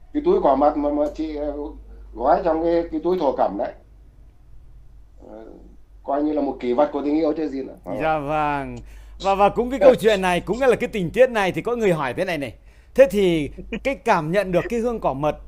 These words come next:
Speaker 2: đó là cái tín hiệu của tình yêu, nhưng cái quan trọng nhất là cái việc mà chị ấy bỏ cái túi cỏ mật ở trong túi đi xem phim hoặc đi biểu diễn và muốn chứng tỏ anh phải cảm nhận được, được đó,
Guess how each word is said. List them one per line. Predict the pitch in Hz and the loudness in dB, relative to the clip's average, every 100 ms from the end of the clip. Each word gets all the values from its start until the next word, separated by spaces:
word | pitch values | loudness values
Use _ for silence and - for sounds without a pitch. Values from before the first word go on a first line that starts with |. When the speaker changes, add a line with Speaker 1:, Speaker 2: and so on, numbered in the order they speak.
| - - | -18 -12
Speaker 2:
đó | 170 160 180 | 2 4 4
là | 233 190 | 2 0
cái | 233 - | -2 -6
tín | 254 | -2
hiệu | 226 196 160 - | 4 2 2 -10
của | - 156 | -4 -2
tình | 139 170 147 | -2 -4 -4
yêu, | 208 240 240 180 | 6 8 8 4
nhưng | 170 277 294 254 | -2 0 0 -2
cái | 247 | -8
quan | 226 220 | -4 -4
trọng | 208 175 | -2 -4
nhất | 226 214 165 | -2 -2 0
là | 160 147 123 - - - - - - | 0 0 -4 -10 -20 -20 -20 -18 -6
cái | 165 269 | 0 0
việc | 208 180 165 107 | 0 0 0 -2
mà | 139 | -8
chị | 139 175 170 | -6 -6 -2
ấy | 165 190 262 196 - | 2 2 0 -10 -20
bỏ | 156 151 135 117 107 - | -6 -2 0 0 -4 -6
cái | 180 | -8
túi | - 196 - | -6 -10 -4
cỏ | - | -4
mật | 120 127 | -4 -8
ở | 110 | -8
trong | - 175 | -8 -8
túi | 170 147 180 240 - - | -8 -4 -4 -4 -12 -16
đi | 180 202 | -10 -8
xem | - 214 190 | -2 -2 -2
phim | - 220 233 220 190 | -4 -6 -4 -6 -6
hoặc | 139 113 | -6 -4
đi | 180 | -6
biểu | 147 123 | -4 -6
diễn | 107 170 254 233 123 | 0 0 0 -4 -6
và | 131 | -4
muốn | 117 127 214 | -4 -6 -6
chứng | - 202 226 269 | -4 -6 -4 -6
tỏ | - 156 110 98 82 | -2 0 0 -6 -8
anh | - 202 | -4 -4
phải | 160 | -6
cảm | 117 110 104 | -10 -10 -10
nhận | 135 139 | -12 -8
được, | 123 | -10
được | 117 113 | -8 -12
đó, | 120 110 143 | -6 0 0